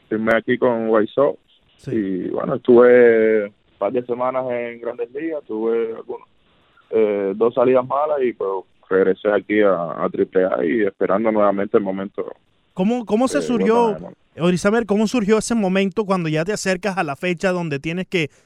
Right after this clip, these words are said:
Speaker 2: decidir si quedarte con el equipo de los Cincinnati Reds o un poco ir a probar, no, no solamente la suerte, sino probar el mercado, a ver quién te puede dar otra oportunidad de,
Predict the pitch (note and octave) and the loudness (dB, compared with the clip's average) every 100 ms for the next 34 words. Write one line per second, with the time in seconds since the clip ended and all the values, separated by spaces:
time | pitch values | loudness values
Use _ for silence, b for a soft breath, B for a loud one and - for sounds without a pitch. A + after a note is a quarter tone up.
0 | _ F3 E3+ F3 F#3 F3 G#3+ A#3+ B3+ F#3+ | _ -2 0 0 0 -2 0 -2 -2 -2
1 | E3+ F#3+ A#3 C#4 C#4 E3 - E3 E3 D#3+ | 0 0 0 -2 -2 -6 -10 -4 -2 -2
2 | E3 F#3 A3 F#3 G3 - F#3+ F#3+ G#3 F3 | -4 -2 -2 0 -4 -4 -2 -2 -2 0
3 | F#3 A3 - _ _ _ G3+ G3 G#3 G#3+ | 0 -2 -10 _ _ _ 2 4 4 2
4 | A3 A#3+ D#4 D4+ D#4 D4 C#4+ A#3 G#3+ A#3 | -2 0 0 0 -2 0 0 0 0 0
5 | C#4 A3+ A3+ C4+ C4 C4 D#4 D4 C#4 D4 | -2 -4 -4 -4 -4 -2 -2 -2 -4 -6
6 | A3 A#3 A#3 A3 F#3+ F#3 A#3 B3+ G#3+ C4+ | -2 -2 -2 -4 -4 -2 0 2 2 2
7 | B3+ E3 - F#3 E3+ C#3 b b b D#3 | 0 -4 0 2 2 0 b b b -2
8 | F3 G#3+ - G#3+ B3 A3 E3+ G3+ G#3 G#3 | 0 0 -2 -4 -2 -4 -2 0 0 0
9 | G#3 F#3 E3+ F3+ F3 F#3+ G3+ | -2 -4 -4 -2 -2 0 -2